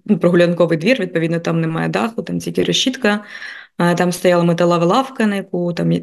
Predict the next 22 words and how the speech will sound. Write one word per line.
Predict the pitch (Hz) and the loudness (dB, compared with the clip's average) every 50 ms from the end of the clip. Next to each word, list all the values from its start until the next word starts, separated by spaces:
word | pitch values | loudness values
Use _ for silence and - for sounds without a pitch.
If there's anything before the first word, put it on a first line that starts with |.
| 170 170 | -2 0
якщо | 170 170 175 165 170 - - 175 170 170 170 170 170 175 180 180 - - - 180 185 | 2 2 2 4 4 2 4 2 2 2 0 0 -2 -2 -4 -4 -6 -8 -10 -12 -12
спробувати, | - - - - 190 185 170 170 165 170 170 175 | -12 -10 -4 0 0 0 2 2 0 0 0 0
може | 170 175 170 175 170 | 0 0 0 -2 -2
сісти | 170 - 180 - - 175 | -4 -6 -10 -8 -6 -4
четверо | 170 - 180 180 - 175 175 170 | -2 -2 -2 -2 -2 0 0 2
людей, | 170 165 208 254 302 311 311 - - - - - - - _ | 2 2 2 2 0 0 -4 -8 -14 -16 -18 -18 -20 -8 _
але | - 180 190 190 | 2 2 2 4
там | 190 202 180 180 180 180 165 156 | 2 0 0 0 0 -2 -2 -2
десятки | 165 180 180 185 175 170 - - 175 | -2 -2 -2 -2 -4 -4 -4 -6 -4
людей, | 165 165 151 180 196 220 233 226 226 - | -4 -2 0 2 2 2 0 -2 -4 -6
е, | 180 175 | -4 -2
могли | 170 170 170 180 175 | 0 0 0 2 2
утримувати | 175 170 175 180 175 170 170 165 165 175 | 0 0 0 -2 -2 -2 -2 -2 -2 -4
одночасно, | 165 160 170 165 - 226 254 254 254 - 220 214 220 - - - - - _ _ | -4 -2 -2 -2 0 0 -2 -2 -2 -2 -2 -2 -2 -4 -10 -20 -20 -20 _ _
декого | - 160 196 196 196 - 185 175 170 | -2 0 0 0 0 -2 -2 0 0
могли, | 165 170 170 170 170 170 170 170 170 165 170 - - - | 0 0 -2 0 0 0 2 2 2 0 -2 -4 -6 -8
е, | 175 175 175 175 175 | -6 -6 -4 -2 0
наручниками | 175 190 185 196 185 180 - - 175 165 - 165 160 165 165 | 0 2 2 2 0 0 -2 -4 -4 -4 -2 -2 -2 -2 0
прикувати | 165 180 175 175 - 165 165 - - - 226 | 0 -2 -2 0 0 0 0 0 0 0 0
до | 185 202 | 0 0
цієї | 196 - - 190 185 185 | -2 -2 -2 0 0 0
лавки | 185 180 185 185 185 185 - 190 185 185 | 2 0 0 -2 -4 -4 -4 -4 -4 -4